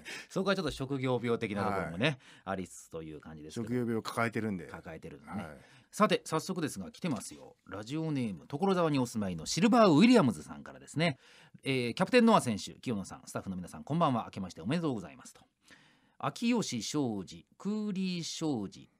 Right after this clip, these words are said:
Speaker 1: クーリークラッシュ商事と来て、もう終わりと思っていましたが、まさか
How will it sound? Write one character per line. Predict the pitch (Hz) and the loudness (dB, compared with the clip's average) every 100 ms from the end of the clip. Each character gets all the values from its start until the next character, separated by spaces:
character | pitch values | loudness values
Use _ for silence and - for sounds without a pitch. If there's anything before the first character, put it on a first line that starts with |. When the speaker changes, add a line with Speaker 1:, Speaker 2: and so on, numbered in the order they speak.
| _ | _
Speaker 1:
ク | - | -6
ー | 220 220 | -4 -2
リ | 185 180 165 | -4 -6 -6
ー | |
ク | - | -4
ラ | 185 | -4
ッ | |
シ | 185 - 165 | -4 -6 -8
ュ | |
商 | - 165 160 104 | -4 -2 -2 -4
事 | 90 | -8
と | - 80 | -14 -18
来 | - - | -18 -16
て、 | 98 82 - _ _ | -14 -14 -16 _ _
も | 156 240 | 2 4
う | 160 - _ _ _ _ - | 4 0 _ _ _ _ -2
終 | 196 | 0
わ | |
り | 240 | 0
と | 202 | 0
思 | 175 170 | -2 -4
っ | |
て | - - | -8 -12
い | 82 | -12
ま | 78 | -14
し | |
た | 156 | -16
が、 | 143 - | -18 -10
ま | - 190 | -4 -2
さ | 180 | -4
か | - | -8